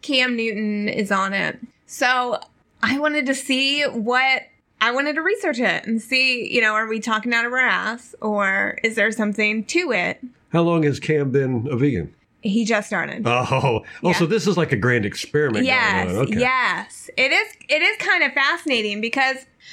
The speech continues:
Speaker 1: I looked at the N F L to see how many vegan N F L players there were. There were only two that I could find. So this guy, uh, David Carter with the Bears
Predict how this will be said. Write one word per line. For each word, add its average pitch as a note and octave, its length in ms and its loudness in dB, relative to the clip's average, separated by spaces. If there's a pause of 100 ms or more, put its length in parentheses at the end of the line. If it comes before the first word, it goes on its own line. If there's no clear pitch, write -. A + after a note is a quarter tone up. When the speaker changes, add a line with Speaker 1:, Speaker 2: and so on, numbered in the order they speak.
(240)
Speaker 1:
I A#3+ 160 2
looked D#4+ 380 -2
at C#4 200 0
the B3+ 120 0
N B3 160 0
F C4 180 -2
L F#3+ 500 -2 (340)
to B3 120 0
see A3+ 440 -2
how A#3 200 0
many A#3+ 220 -2
vegan A3+ 360 -2
N A3 140 2
F A3 140 -4
L A#3 160 0
players G#3+ 420 0
there G#3 160 0
were. G3 320 0 (240)
There C4 120 2
were C4+ 200 2
only E4 340 0
two D#4+ 360 0
that C4+ 100 2
I A3+ 120 2
could A3+ 180 -12
find. D4 280 0
So C#4+ 120 -8
this A3+ 240 -4
guy, B3 720 0
uh, G3+ 400 0
David C4 420 0
Carter D4+ 460 0
with A3 340 -4
the G#3+ 120 -4
Bears A#3+ 840 0